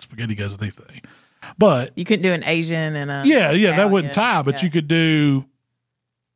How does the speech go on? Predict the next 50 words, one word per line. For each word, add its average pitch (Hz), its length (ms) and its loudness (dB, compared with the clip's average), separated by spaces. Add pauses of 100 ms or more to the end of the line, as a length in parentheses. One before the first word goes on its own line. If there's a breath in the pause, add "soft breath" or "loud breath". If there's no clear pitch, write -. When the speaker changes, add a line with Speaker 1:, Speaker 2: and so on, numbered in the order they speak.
(360)
Speaker 1:
uh, 143 320 -2
ri-, 139 200 2
a 131 120 -2
fried 156 320 0
rice 170 580 2
and 147 220 0
that 135 120 0
Asian 131 460 0 (200)
Speaker 2:
Yeah. 165 160 -4
Speaker 1:
squirrel, 117 280 0
or, 135 220 2
you 143 100 2
know, 123 180 2
that 123 160 -4
kind 143 160 0
of 127 60 0
that 120 140 -2
squirrel, 123 520 -2
or 131 380 2
you 143 100 2
could 127 220 -6
do, 127 380 2
uh, 113 300 -2 (140)
oh, 123 200 -6 (200)
we, 139 180 0
I 135 80 -2
saw 131 260 0
a 107 40 -2
squirrel 110 300 -4
wonton, 190 560 4
I 113 100 -2
saw - 240 -4
squirrel 92 360 -10
egg 180 260 -2
rolls, 180 580 0 (420 soft breath)
I 123 60 -2
s-, - 120 0
I 151 140 0
had 135 200 2
squirrel 104 320 -4
pizza, 190 680 0
I 139 100 -4
had 117 140 -2
squirrel 120 280 -4
tamales. 190 760 2
Speaker 2:
How 196 80 -2
was 190 100 -4
the 180 60 -6
squirrel 151 280 -4
pizza? 147 420 -8